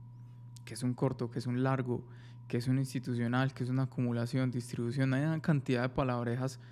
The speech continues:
nuevas para muchos de nosotros. Eh, que es una vela japonesa, que es un gráfico de ticks, em,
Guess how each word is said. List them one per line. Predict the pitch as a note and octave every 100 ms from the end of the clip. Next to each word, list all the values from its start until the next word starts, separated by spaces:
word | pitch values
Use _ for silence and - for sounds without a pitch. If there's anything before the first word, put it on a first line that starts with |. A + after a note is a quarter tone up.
| - - -
nuevas | D3+ D#3 D#3 D3+ C#3+ C#3 - - - -
para | B2 A#2+
muchos | A#2 A#2 C3 B2+
de | B2
nosotros. | A#2+ B2 B2 - - - - - -
Eh, | B2 A#2+ A#2+ A#2+ A#2+
que | B2
es | B2
una | C3 C3+
vela | C3 C3
japonesa, | B2 B2 B2 C3 B2+ A#2+
que | B2
es |
un | A#2+ B2
gráfico | B2+ C3 B2
de | A2+
ticks, | - C3 B2+ - - - - -
em, | - A#2 A#2 A#2 A#2 A2+ A#2